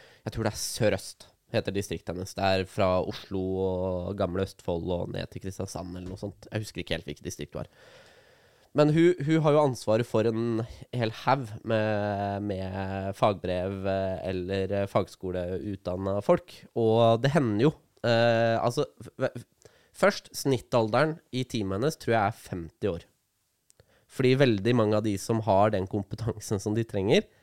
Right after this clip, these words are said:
tok den på åttitallet, ikke sant? For da var det mer vanlig, å ta den type utdanning. Eh, så når de skal, ja, ta si det går av noen med pensjon da, så sliter de noe helt sinnssykt med å finne folk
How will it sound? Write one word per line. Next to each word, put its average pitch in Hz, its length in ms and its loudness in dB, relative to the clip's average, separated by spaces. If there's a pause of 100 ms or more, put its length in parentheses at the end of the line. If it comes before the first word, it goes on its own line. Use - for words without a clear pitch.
(120)
tok - 320 -6
den 104 240 0
på 98 220 -4 (800)
åttitallet, 95 600 -4
ikke - 140 -16
sant? 107 180 -4
For 107 80 -4
da 107 80 2
var 87 240 -4
det 110 80 -2
mer 104 160 0
vanlig, 104 480 2 (500)
å - 100 -4
ta 101 300 4
den 95 240 2
type 101 320 -2
utdanning. 90 340 -4 (640)
Eh, 113 360 6
så - 160 0
når 139 100 4
de 117 140 0
skal, 139 300 2 (720)
ja, 147 160 2
ta 156 180 -2
si 160 160 -2
det 147 100 -8
går 127 300 2
av 117 100 0
noen 110 180 0
med 95 120 -6
pensjon 139 500 -4
da, 190 80 -4 (300)
så - 120 -8
sliter 104 600 -4
de 120 160 0
noe 120 200 0
helt 117 200 -4
sinnssykt 98 760 -4
med 123 100 -2
å - 40 -8
finne 101 300 -2
folk - 400 -2